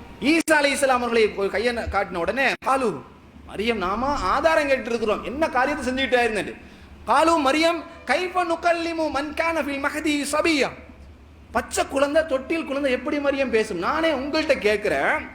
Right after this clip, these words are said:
நீ புள்ளையை நோக்கி கை காட்டுகிறாய், அதுவும் பேசாத புள்ளை. இன்னும் நிரூபணமாகிறது நீ நடத்தை கெட்ட பெண் தான்ங்கிறதா உள்ள அர்த்தம்.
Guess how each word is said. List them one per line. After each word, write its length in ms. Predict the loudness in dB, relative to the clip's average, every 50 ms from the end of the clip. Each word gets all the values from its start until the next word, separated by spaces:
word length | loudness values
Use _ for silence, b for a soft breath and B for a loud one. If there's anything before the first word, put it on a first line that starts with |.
| B B B B B
நீ 160 | 0 0 0
புள்ளையை 440 | 0 0 2 4 4 6 6 4 4
நோக்கி 240 | 4 2 2 2 2
கை 200 | 0 2 4 4
காட்டுகிறாய், 340 | 2 2 2 -2 -2 -2 0
அதுவும் 320 | 0 0 0 0 -4 -2
பேசாத 460 | 0 0 0 2 2 0 2 2 0
புள்ளை. 240 | 0 0 -2 -2 -2 -4 -12 -20 -20 -20 -20 _ _ -20 -20 -20 -20 -20 -20 -20 -20 -20 -12 -6
இன்னும் 360 | -4 -2 0 2 2 2 2
நிரூபணமாகிறது 840 | 2 2 4 4 4 4 4 4 2 2 2 2 2 2 0 -2
நீ 140 | -2 -4 -2
நடத்தை 340 | 0 0 -2 0 0 0 0
கெட்ட 220 | 0 0 0 -2
பெண் 240 | -2 -2 -2 -2 -2
தான்ங்கிறதா 460 | -2 -2 -2 -2 -2 0 2 2 4
உள்ள 220 | 4 4 4 4 4
அர்த்தம். 300 | 2 2 -4 -8 -10